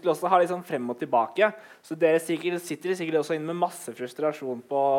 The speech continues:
oss politikere også, og det tenker jeg også er naturlig at, eh,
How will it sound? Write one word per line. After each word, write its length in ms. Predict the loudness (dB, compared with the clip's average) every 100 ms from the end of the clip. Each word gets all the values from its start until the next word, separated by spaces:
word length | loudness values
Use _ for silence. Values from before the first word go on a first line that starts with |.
| 2 0 -4 -12 -8
oss 160 | -8
politikere 560 | -8 -8 -8 -8 -6 -2 -4
også, 300 | -2 0 2
og 20 |
det 160 | 2 0
tenker 300 | -4 2 2
jeg 100 | 2
også 160 | 2 0
er 80 | 0
naturlig 340 | -4 -4 -2
at, 240 | -2 0
eh, 280 | 0 0 -6